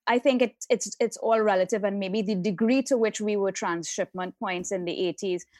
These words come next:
may have lessened in the nineties and early two thousands, and that's probably increasing now, especially with what's happening in Venezuela and the instability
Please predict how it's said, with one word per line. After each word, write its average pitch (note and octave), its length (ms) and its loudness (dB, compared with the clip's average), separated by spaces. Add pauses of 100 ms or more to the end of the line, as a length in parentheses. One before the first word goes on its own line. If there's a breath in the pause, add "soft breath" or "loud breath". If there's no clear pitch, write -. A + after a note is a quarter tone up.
(200 soft breath)
may A3+ 220 2
have A#3 200 2
lessened G3+ 460 2
in G3 100 0
the F#3+ 120 -4
nineties F3+ 500 -2
and F3+ 160 -2
early F3+ 220 0
two G3 120 -6
thousands, F3+ 460 -2
and F3+ 160 -6
that's F3+ 240 0
probably F3+ 500 -2
increasing F#3 600 -2
now, F3 240 0
especially F#3 560 -2
with F#3 160 -4
what's F3+ 260 -4
happening E3+ 380 -8
in E3+ 100 -6
Venezuela D#3+ 520 -6
and E3 80 -8
the - 100 -12
instability D#3+ 640 -8